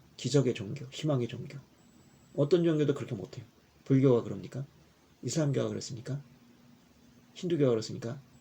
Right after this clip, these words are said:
그런 데서 사람이 죽었다 살아났다는 얘기 못 들어봤고, 암이 치료됐다는 소리 못 들어봤어요. 왜냐? 거긴 신이 없거든요. 신이 없어요. 마호메트가 신이 아닌데 마호메트가 만들었잖아요.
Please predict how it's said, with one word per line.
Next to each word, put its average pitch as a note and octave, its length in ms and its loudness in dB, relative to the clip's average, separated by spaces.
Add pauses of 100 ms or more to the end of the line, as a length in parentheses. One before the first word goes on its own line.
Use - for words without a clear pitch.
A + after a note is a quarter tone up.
(580)
그런 C#3+ 200 2
데서 C3+ 220 4
사람이 C3+ 460 2
죽었다 B2+ 320 0
살아났다는 C3 400 -2
얘기 A2 80 -4
못 G2+ 100 -8
들어봤고, A2+ 460 -10 (640)
암이 B2 300 0
치료됐다는 B2+ 540 -2
소리 A2 120 -10
못 G2 100 -10
들어봤어요. - 480 -14 (800)
왜냐? C3+ 320 2 (460)
거긴 E3 160 -2
신이 F#3+ 220 -4
없거든요. - 460 -6 (880)
신이 - 200 -6
없어요. C#3 400 -2 (1160)
마호메트가 E3 480 2
신이 D3+ 240 -2
아닌데 A2 460 -4 (320)
마호메트가 D#3+ 440 -2
만들었잖아요. A2+ 520 -4